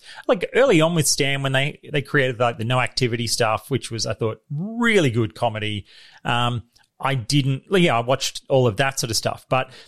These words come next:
they weren't sort of creating new shows as rapidly as other things. Whereas, like, Netflix really has been nailing it with that whole, like, there is constantly either a new show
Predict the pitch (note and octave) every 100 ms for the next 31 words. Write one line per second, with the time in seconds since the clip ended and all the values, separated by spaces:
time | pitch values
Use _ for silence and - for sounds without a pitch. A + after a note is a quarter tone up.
0 | - - D3 D#3 E3 D#3+ - - B2 -
1 | B2 A#2 B2+ A#2+ A2+ A2+ G2 - B2 B2+
2 | B2+ - B2+ A2+ A2 G#2+ G2 G#2 - -
3 | A#2 G#2 A2+ A2 G#2+ G#2+ G#2+ A2+ A2 G#2
4 | G#2 F3 F#3 - - - - F#3+ F#3 G3
5 | - D#3+ - B2+ B2 A2+ G#2 G#2 - A2
6 | G2+ G#2+ G#2+ G#2+ G#2 - A2 - - C#3+
7 | D3+ - C#3 C3 - _ E3+ E3+ E3+ -
8 | - E3 E3 E3+ - F3 C#3 C#3 A#2+ G2+
9 | - - - _ _ _ - C3 C3+ C3+
10 | C#3 D#3 E3+ - - D3 C#3+ C3+ C#3